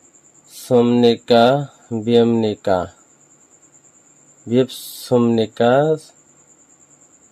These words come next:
সমনিকা। থেওয়া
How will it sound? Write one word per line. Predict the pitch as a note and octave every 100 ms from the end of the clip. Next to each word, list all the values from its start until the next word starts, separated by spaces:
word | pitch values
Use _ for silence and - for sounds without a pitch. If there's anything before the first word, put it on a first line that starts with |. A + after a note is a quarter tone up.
| -
সমনিকা। | - - B2+ A#2+ A2+ G#2+ - F#2+ E2+ - _ _ _ _ _ _ _ _ _ _ _ _ _ _ _ _ _ _ _ _ _ _ _ _ _ _ _ _ _ _ _ _ _ _ _
থেওয়া | B2+ B2 B2 B2